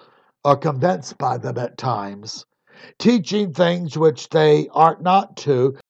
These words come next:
for the sake of dishonest gain." So many of them are doing it for money.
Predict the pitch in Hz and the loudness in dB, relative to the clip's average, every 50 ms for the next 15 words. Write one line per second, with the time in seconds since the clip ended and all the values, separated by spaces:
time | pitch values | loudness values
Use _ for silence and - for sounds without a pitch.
0 | _ _ _ _ _ _ _ _ - - 165 151 135 139 139 127 - - 180 165 | _ _ _ _ _ _ _ _ -8 -6 -4 -4 -4 -4 -6 -8 -8 -8 -6 -6
1 | 160 151 131 _ - - _ _ _ - - 131 123 113 110 139 131 131 143 131 | -6 -8 -10 _ -20 -20 _ _ _ -12 -10 -10 -10 -8 -8 -10 -10 -8 -6 -6
2 | 123 117 113 117 - - - 165 156 143 123 113 - - - - - - 196 185 | -6 -6 -6 -10 -14 -14 -10 -8 -8 -8 -8 -12 -16 -18 -20 -16 -8 -4 -4 -2
3 | 175 214 220 233 208 156 135 - 117 147 143 135 143 139 - 160 156 147 156 170 | -2 -2 -4 -4 -4 -4 -4 -4 -4 -2 -4 -4 -4 -6 -6 -4 -2 0 0 0
4 | 190 208 156 127 | 0 -2 -6 -10